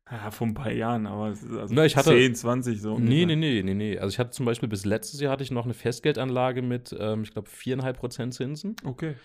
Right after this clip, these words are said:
Speaker 1: krass.
Speaker 2: Ähm, da musst du ja nicht mehr so viel Geld haben, damit's irgendwie
Speaker 1: Ja.
Speaker 2: dreistellig wird. Das geht dann schon relativ schnell dann in die Bereiche. Ähm, ich, ich glaub, ich habe auch noch Kontoauszüge von vor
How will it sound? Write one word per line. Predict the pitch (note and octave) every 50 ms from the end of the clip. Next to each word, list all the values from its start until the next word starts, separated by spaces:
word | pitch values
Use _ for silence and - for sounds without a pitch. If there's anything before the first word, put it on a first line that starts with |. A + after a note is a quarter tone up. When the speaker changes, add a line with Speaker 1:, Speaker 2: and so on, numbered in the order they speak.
| - _ _ _ _
Speaker 1:
krass. | - A2 G#2+ G#2+ G#2+ G#2+ G#2+ G#2 G2+
Speaker 2:
Ähm, | G#2+ G#2 G2+ G2+ A2 G2+ G2+ F#2+
da | - A2 A2
musst | A#2+ B2+ - -
du | C3 A#2+
ja |
nicht | A#2+ A#2+ B2
mehr | A#2+ A2
so | G2+ A2+ G#2
viel | A#2+ A2
Geld | F#2 G2+ G2+ A2 - A2
haben, | G#2+ G2
damit's | G2 F#2+ F2+ F2+
irgendwie | F#2+ A#2 G#2 F2+
Speaker 1:
Ja. | F#2
Speaker 2:
dreistellig | G2+ A2 G#2+ - G2+ F2+ F2 E2 -
wird. | F2+ F2
Das | F#2+ -
geht | - F#2+ F2+
dann | G2 F#2 F#2
schon | F#2+ - G2+ F#2+
relativ | F#2+ F#2 F#2 F#2+ - G#2 -
schnell | - G#2+ G2 F#2+ F2 E2
dann | E2+ F2 E2+
in | E2+ E2+
die | E2 E2
Bereiche. | D#2+ E2 E2 F2+ F#2+ - - - G2+ G2+ - - - - - _ -
Ähm, | - G2+ G2 F#2+ F#2 F2+ F2+ F2+ F2 F2 F2 E2+ F2 F2+ F#2
ich, | F2+ - - _ _ - -
ich | - -
glaub, | - F#2+ G2 -
ich | G#2
habe | B2+ B2 A2
auch | G#2+
noch | G#2+ F#2+ -
Kontoauszüge | - - F#2 G#2 - C#3 G2 A2 - - - - A2+ A2 A#2
von | A2+ - - A2 A2 G#2+
vor | - - A2+ G#2+ G#2 -